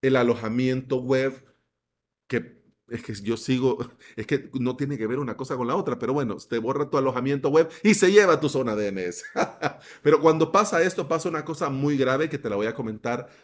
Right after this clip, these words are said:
más adelante. Así que yo te recomiendo estar pendiente, pendiente, pendiente. Y además también te recomiendo usar herramientas externas. Mejor curarse en salud. Una herramienta externa para administrar el dominio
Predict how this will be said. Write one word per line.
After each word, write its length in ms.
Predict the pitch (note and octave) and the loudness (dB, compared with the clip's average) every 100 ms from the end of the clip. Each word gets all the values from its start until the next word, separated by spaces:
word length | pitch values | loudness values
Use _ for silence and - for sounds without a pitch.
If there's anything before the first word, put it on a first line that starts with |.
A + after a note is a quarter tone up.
| _ | _
más 460 | G#2+ G#2 G2+ A2 - | -8 -2 -2 -4 -8
adelante. 680 | F#2 E2+ D2+ C#2 B1+ C#2+ - - - - | -10 -10 -12 -16 -18 -20 -20 -20 -20 -10
Así 200 | A#2 D#3 | -4 2
que 120 | E3 | 4
yo 100 | E3 | 6
te 100 | F3 | 4
recomiendo 440 | E3+ D#3 D3+ F3 | 2 2 0 0
estar 560 | F3 - E3 F#3+ - _ _ | -2 0 0 -2 -8 _ _
pendiente, 800 | C#3 G2 A2+ G#2 F2+ - - _ _ | 0 2 2 2 0 -12 -18 _ _
pendiente, 800 | - A2+ A2 C3+ B2 G2 F2 C#2+ _ | -4 -2 4 4 4 0 -12 -20 _
pendiente. 640 | G#2+ G#2 F#2 D#2+ - - _ - _ | -6 -6 -8 -10 -16 -20 _ -20 _
Y 100 | D3 | 6
además 300 | F#3+ G3 G3+ | 6 6 0
también 320 | G3+ F#3 F3+ | 0 2 2
te 80 | F3 | 0
recomiendo 520 | E3 E3+ E3+ D3 D3+ | 0 -2 0 0 2
usar 420 | D#3+ C#3 C#3 D3 - | 0 0 -2 -2 0
herramientas 840 | C#3+ C3+ B2 C3 C3 B2+ C#3+ C#3 | 0 0 -4 -4 -4 -4 -6 -4
externas. 560 | A#2 - - G#2+ F#2+ F2 | -10 -12 -6 -4 -4 -10
Mejor 540 | F#2+ A2 C3+ D#3 - - _ | -8 0 2 2 -2 -14 _
curarse 680 | A#2+ A#2 A#2 C3 - C3+ - | -2 0 0 0 -2 -6 -4
en 300 | B2+ A#2+ C3 | -4 -4 -4
salud. 480 | B2+ G2 F#2+ F2 - _ _ _ | -8 -6 -6 -6 -10 _ _ _
Una 240 | C3+ C#3 C3+ | 0 4 4
herramienta 480 | B2+ B2 C#3 C#3+ | 4 4 0 0
externa 520 | C#3+ - E3+ D#3+ D#3+ C#3+ | -2 2 4 4 2 -4
para 180 | A2+ | -2
administrar 460 | G#2+ G#2 G2 A2 A2+ | -2 -2 -6 -4 -2
el 120 | A#2+ | 2
dominio 600 | C3+ D#3+ D#3+ C#3+ D#3 G#3 | 2 2 0 -2 -4 -8